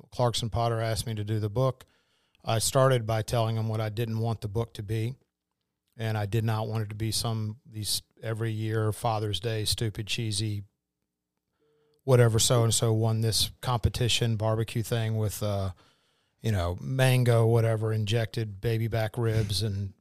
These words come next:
<laughs> foil wrap this and all that. So I told him what I didn't want it to be, and I also told him that I didn't want it to be recipe driven. I wanted it to be procedural driven, and that I wanted to deep dive as,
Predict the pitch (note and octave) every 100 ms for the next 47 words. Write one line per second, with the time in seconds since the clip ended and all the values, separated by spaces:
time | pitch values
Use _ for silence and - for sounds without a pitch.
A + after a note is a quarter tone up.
0 | - - - - D3+ B2+ A#2+ A#2+ A2+ -
1 | A#2+ A#2 - A#2 G#2+ A2 C#3+ A#2+ - _
2 | _ _ _ _ _ _ _ - D#3 C#3+
3 | F3+ F#3+ F3+ E3 D#3 F#3 G3 G3 F3 D#3+
4 | F3 E3 D3 D#3+ - D3+ D3 D3 C#3 B2
5 | B2+ C3 C3 B2+ B2+ A#2 B2+ B2 A#2+ A#2+
6 | A#2+ - A2 A#2+ A2+ A2+ A#2 A2+ A#2 A2+
7 | G#2 G#2+ - A2+ - C3+ B2 A2+ G2+ A2+
8 | G#2+ A2 G#2+ G#2+ G#2+ G#2+ A2+ G#2 A2 G2+
9 | A#2+ C3 G#2 G#2+ G2+ G2+ F#2+ - A#2 G#2
10 | -